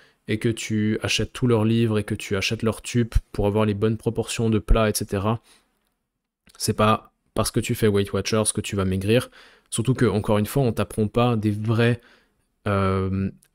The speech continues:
des vrais, euh, un vrai protocole, on va dire. On t'apprend pas des vraies valeurs, des vrais, euh, euh, comment dire, des vraies règles de vie qui font que tu sais au quotidien quoi manger et pourquoi manger. Donc, euh, pour moi, ce genre de truc, ça n'a absolument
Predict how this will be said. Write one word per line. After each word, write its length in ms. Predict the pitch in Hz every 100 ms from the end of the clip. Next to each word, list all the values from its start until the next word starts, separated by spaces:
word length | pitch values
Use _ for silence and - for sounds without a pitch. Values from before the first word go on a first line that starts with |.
| -
des 140 | 101
vrais, 360 | 92 98 113 110
euh, 580 | 98 92 92 92 92 92 - _ -
un 80 |
vrai 160 | 95 113
protocole, 680 | - - 120 123 - 120 110
on 80 | 98
va 100 | 98
dire. 300 | 107 107 - - - - -
On 60 | 104
t'apprend 300 | 95 - 98
pas 160 | 110
des 140 | 104 104
vraies 320 | 107 110 107
valeurs, 600 | 101 110 110 113 113 110
des 120 | 104
vrais, 400 | 101 110 107 107
euh, 300 | 98 92 92 95 _ _ _ _ _ _ -
euh, 540 | 92 92 92 92 90 90 - -
comment 180 | - 104
dire, 180 | 101 98
des 80 | 107
vraies 180 | 110 113
règles 380 | 127 127 113
de 120 | 101 107
vie 340 | 101 127 127 _ _ _
qui 120 | - 110
font 260 | - 120
que 140 | 113 107
tu 160 | -
sais 300 | - - 110
au 100 | 101
quotidien 400 | - 104 92 107
quoi 220 | - 107
manger 360 | 101 98 98 104
et 40 | 90
pourquoi 340 | - - 104
manger. 360 | 92 90 90 - - - - - _ -
Donc, 240 | 98 -
euh, 160 | 98 95
pour 220 | - 101
moi, 320 | 104 110 120 -
ce 160 | -
genre 140 | 101 95
de 80 |
truc, 220 | 95 120 -
ça 120 | 98
n'a 160 | 95 -
absolument 520 | 101 - 104 104